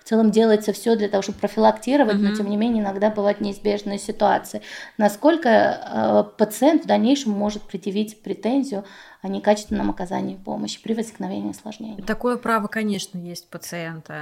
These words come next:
Speaker 2: А, и я здесь сейчас, э, как обычно, переведу стрелку на судебно-медицинских экспертов, которые будут, э, путем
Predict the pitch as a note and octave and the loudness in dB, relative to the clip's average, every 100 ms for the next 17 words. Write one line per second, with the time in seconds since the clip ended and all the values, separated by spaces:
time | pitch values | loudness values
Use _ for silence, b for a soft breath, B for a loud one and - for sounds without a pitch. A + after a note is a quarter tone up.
0 | C3+ D#3+ E3+ E3+ E3+ E3+ - - G3 G3 | -10 -10 -8 -8 -12 -16 -20 -8 -4 -2
1 | F#3 A3 A#3+ G#3+ A#3 G3 - G#3+ G#3+ - | 0 -2 0 -2 -2 -4 -4 -4 -2 -6
2 | B B B - - - F3+ F#3+ F#3+ F#3 | B B B -12 -10 -6 -4 -4 -4 -8
3 | E3 E3+ F#3 F3 F#3+ - G3 F3+ F3+ E3+ | -8 -6 -6 -6 -8 -4 -4 -4 -8 -8
4 | F3 F#3 E3+ E3+ E3+ F#3+ E3+ F3 F3+ - | -6 -6 -6 -8 -6 -6 -6 -10 -12 -14
5 | - C4+ - G#3+ - _ B B B - | -4 -4 -4 -10 -12 _ B B B -6
6 | F#3+ A3+ B3 A3 G3 G#3+ G#3+ G3+ - _ | -2 2 2 2 0 -2 -2 -8 -20 _
7 | - F3 E3+ G#3 - A#3 | -6 -6 -4 -6 4 4